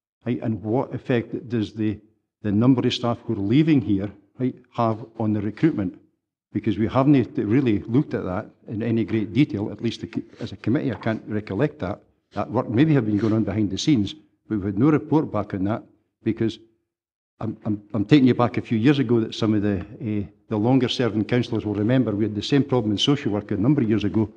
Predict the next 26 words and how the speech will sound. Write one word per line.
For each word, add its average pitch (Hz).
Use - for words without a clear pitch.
and 110
we 113
worked 120
out 110
if -
we 107
can 104
retain 139
what 120
we 104
had, 107
then 135
we 131
recruit, 113
and 113
then, 110
in, 113
uh, -
uh, 110
looked 160
after 120
the 110
current -
staff 104
possibly 104
better 120